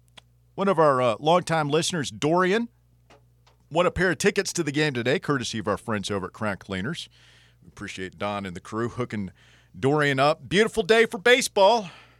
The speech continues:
This is picture perfect. I mean,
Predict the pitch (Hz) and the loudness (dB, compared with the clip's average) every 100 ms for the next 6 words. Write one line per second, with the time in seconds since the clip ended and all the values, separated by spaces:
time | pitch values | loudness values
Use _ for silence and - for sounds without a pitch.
0 | _ _ _ _ _ _ _ _ _ _ | _ _ _ _ _ _ _ _ _ _
1 | _ _ _ - 120 98 - 165 165 139 | _ _ _ -16 -16 -16 -12 -4 -2 -2
2 | 107 - - _ _ _ - - _ _ | -6 -10 -14 _ _ _ -20 -20 _ _
3 | _ 147 147 - 120 147 156 - 76 - | _ -2 0 -2 0 2 2 -2 -16 -20
4 | - 87 92 87 80 | -20 -12 -10 -10 -12